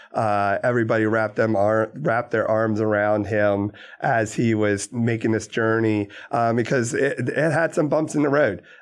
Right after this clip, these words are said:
Um, it's not easy making the Olympic team. And, and, and we see these athletes, and we see the talent that is on the T V screen.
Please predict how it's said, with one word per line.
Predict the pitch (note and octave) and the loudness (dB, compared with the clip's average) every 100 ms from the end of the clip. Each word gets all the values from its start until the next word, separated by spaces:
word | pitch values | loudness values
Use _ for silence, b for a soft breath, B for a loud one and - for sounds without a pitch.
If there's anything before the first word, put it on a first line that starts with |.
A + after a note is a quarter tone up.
| - | -2
Um, | B2 A#2+ A#2+ A2+ G#2+ G#2 - - - | 2 2 2 2 0 -2 -8 -12 -2
it's | C3 D3 - | 0 0 0
not | D3+ D3 C#3 | 2 2 2
easy | D3 E3 C#3+ B2+ | 2 4 4 2
making | B2 C3 C3+ | 2 0 2
the | C3 | 2
Olympic | B2+ B2+ C3 A#2 | 2 0 -2 -6
team. | - B2 G2+ F#2 B B B C#3 | 0 0 0 -6 B B B -2
And, | B2+ B2 A#2 A#2 A2+ A2+ A2 B2+ | 0 2 2 2 2 2 0 0
and, | B2+ B2 A#2+ A#2+ A#2+ B B - | 0 2 2 2 -2 B B -2
and | B2+ A#2+ | 0 0
we | C3+ C3 | 0 -2
see | - C#3+ D3 | 0 0 2
these | C#3+ C3 A#2+ - | 2 2 0 -2
athletes, | C#3 A#2 - A#2+ A2+ A2 - | -4 -2 -2 0 0 -2 -2
and | B2 A#2 A2+ A2 | 0 0 0 0
we | B2 A#2+ | 0 -2
see | A#2 C#3+ C3+ C3 | -2 0 2 2
the | A#2 | 0
talent | A2 - C#3+ D3+ C#3+ E3+ E3+ | -2 -4 0 2 2 2 0
that | C3+ A#2 | 0 0
is | A2 A2+ A2+ A2 G#2 - | 2 2 2 2 0 0
on | B2+ B2 | 2 2
the | A#2+ | 2
T | A2 B2 | 0 0
V | A2+ B2 | 0 0
screen. | - - D#3+ F3+ | -2 -2 0 0